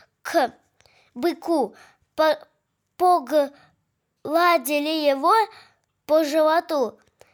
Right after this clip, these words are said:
так, что ему даже щекотно стало, и бык выплюнул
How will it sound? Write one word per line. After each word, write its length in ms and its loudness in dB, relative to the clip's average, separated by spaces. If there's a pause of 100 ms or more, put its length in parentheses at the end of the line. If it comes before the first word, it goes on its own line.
(220)
так, 580 -2 (1500)
что 520 0
ему 500 0
даже 500 0 (200)
щекотно 680 0
стало, 680 0 (240)
и 380 0 (320)
бык 480 0
выплюнул 1000 -2